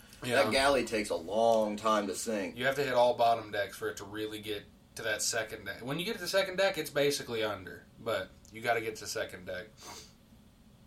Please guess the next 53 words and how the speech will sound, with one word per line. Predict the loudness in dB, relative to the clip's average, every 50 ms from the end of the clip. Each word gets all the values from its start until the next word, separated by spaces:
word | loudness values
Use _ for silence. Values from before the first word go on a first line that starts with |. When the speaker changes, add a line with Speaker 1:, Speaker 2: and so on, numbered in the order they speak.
| -10 -8
Speaker 1:
But | -8 -6
these | -4 -6 -4 -4
motherfuckers | -2 -2 -2 -2 -2 -2 -2 -4 -4 -4
rolled | -2 0 2 2 2 2
up | 0 0 -2 -2 -4
like | -8 -6 -2
they | 0 0 0 0
was | -2 -6 -10 -10 -10 -12 -16 -20 -20 -20 -20 -16 -2
Speaker 2:
They | 0 2 2
were | 2
Speaker 1:
they | 2
was | 0 2
Speaker 2:
King | 2 4 2
Speaker 1:
ready. | 2 0
Speaker 2:
Kong | 0 4 8 12 12 12 12 12 10
Speaker 1:
Yeah. | 8 2
Speaker 2:
up | 0 0
in | -2 -2
this | -2 -4 -2
Speaker 1:
Yeah. | 0 2 4
Speaker 2:
bitch, | 4 4 4 0 -4 -8 -10 -10
and | -8 -8 -6 2
Dilly | 4 6 6 6 6 2
was | 0 0 -2 -2
just | -2 -4 -2 0
like, | 0 0 2 2
"I | 2 2
still | 2 4 4 4 4
got | 6 6 6 8 8 8
it, | 8 6 4
motherfuckers." | 2 2 4 6
Speaker 1:
I | 6 8
was | 8 8
like, | 6 6
"I | 6 6 4
ain't | 4 4
got | 4 4 6 6
double | 6 6 6 4 0
gun, | 0 0 0 0 0 0 2
I, | 2 2 2 2 -2
but, | -6 -6 -6 -8 -8
you | -8 -8
know, | -6 -6 -6 -8 -12 -18 -20 -20 -20 -20 -20 -20 -20 -20 -20 -20 -20 -14
we | -12 -8
still | -6 -4 -4 -4
eating." | -4 -6 -10 -12 -14 -16 -18 -20 -20 -20 -20 -20 -20 -20 -20 -20 -20 -20 -20 -20 -20 -20 -20 -20 -20 -20 -20 -20 -14 -12 -10 -6 -2
Speaker 2:
And | 0 2 4
then | 6
after | 8 8 6 6 4 0 0 4
that, | 6 8 8 6 6
we | 2 2 4
had, | 6 6 6 6 4 4
uh, | 2 4 4 2 2 0